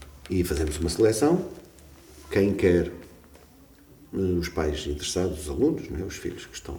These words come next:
interessados de, de aprender aqui na nossa escola, fazem uma inscrição. E depois nós, durante o mês de junho,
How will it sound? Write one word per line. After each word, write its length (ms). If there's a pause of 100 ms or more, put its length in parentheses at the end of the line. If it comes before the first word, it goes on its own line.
interessados 600
de, 1160
de 80
aprender 680
aqui 220
na 120
nossa 300
escola, 480 (140)
fazem 300
uma 100
inscrição. 580 (680)
E 60
depois 220
nós, 260
durante 380
o 40
mês 240
de 160
junho, 1000